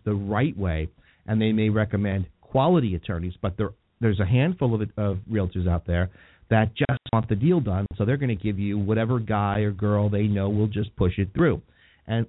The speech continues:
oftentimes, that same small percentage of realtors might be out there trying to push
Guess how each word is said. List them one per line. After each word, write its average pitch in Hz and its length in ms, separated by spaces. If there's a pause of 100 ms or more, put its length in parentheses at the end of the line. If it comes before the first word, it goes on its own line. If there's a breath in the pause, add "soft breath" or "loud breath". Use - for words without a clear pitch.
(100)
oftentimes, 135 720 (320 soft breath)
that 120 200 (100)
same 139 220 (100)
small 131 200
percentage 113 460
of 107 100
realtors 131 640
might 110 260
be 107 140
out 104 180
there 107 180
trying 104 320
to 104 60
push 107 260